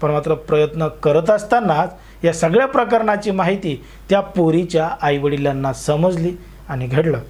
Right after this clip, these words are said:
एक धक्कादायक प्रकरण, धक्कादायक घटना. नेमकं काय आहे संपूर्ण प्रकरण, कुठं घडली आहे घटना, हे आपलं अगदी सविस्तरपणे बघायचं आहे. पण जर तुम्ही अजूनही आपलं चॅनल सबस्क्राईब केलं नसेल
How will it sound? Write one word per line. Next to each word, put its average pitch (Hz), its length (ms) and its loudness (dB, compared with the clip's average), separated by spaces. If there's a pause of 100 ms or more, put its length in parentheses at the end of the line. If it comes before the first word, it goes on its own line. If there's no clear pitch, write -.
(220)
एक 208 160 -2
धक्कादायक 147 640 0
प्रकरण, 147 400 -2 (360)
धक्कादायक 131 560 -4
घटना. 131 300 -8 (500)
नेमकं 226 320 4
काय 214 340 2
आहे 196 200 0
संपूर्ण 196 440 -2
प्रकरण, 190 540 2 (400)
कुठं 175 260 2
घडली 175 260 4
आहे 190 100 4
घटना, 170 320 0 (400)
हे 175 60 6
आपलं 226 240 2
अगदी 233 200 0
सविस्तरपणे 208 800 0
बघायचं 151 520 0
आहे. 233 100 2 (560)
पण 247 160 4
जर 262 140 4
तुम्ही 254 240 2
अजूनही 226 520 2
आपलं 185 280 0
चॅनल 190 280 0
सबस्क्राईब 180 580 0
केलं 202 280 2
नसेल 151 440 0